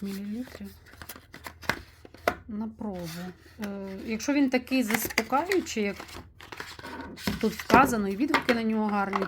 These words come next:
то я буду рада, може він мені трошки заспокоює обличчя після ретинолу. Гляньте, яка малишка красивенька, да? Так. Дівчата,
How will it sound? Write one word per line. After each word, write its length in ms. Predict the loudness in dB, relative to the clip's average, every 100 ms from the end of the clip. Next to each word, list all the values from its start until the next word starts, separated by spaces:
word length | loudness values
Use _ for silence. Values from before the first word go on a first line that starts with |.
| -2
то 240 | 0 0 -6 -20 -20 -20 -20 -20 -20 -6
я 80 | -4
буду 260 | -4 -4
рада, 280 | 0 0 0
може 240 | -2 -4 -4
він 140 | -4
мені 180 | -4 -6
трошки 360 | -8 -12 -10
заспокоює 600 | -10 -10 -14 -18 -10 -6
обличчя 360 | -6 -6 -8 -8
після 320 | -10 -10 -8
ретинолу. 500 | -8 -8 -6 -4 -6
Гляньте, 340 | -6 -8 -8 -14
яка 180 | -12
малишка 560 | -10 -10 -10 -14 -16 -20
красивенька, 760 | -20 -20 -20 -18 -16 -16 -18 -18
да? 120 | -16 -16 -20 -20 -20 -20 -20 -20 -20 -20 -20 -20 -16 -16 -14 -10 -10 -12 -20 -14
Так. 320 | -8 -6 -6 -8 -12 -14 -12 -12 -14 -20 -20 -20 -20 -10 -10 -8 -10 -10 -10
Дівчата, 760 | -8 -6 -8 -4 -4 -4 -10 -16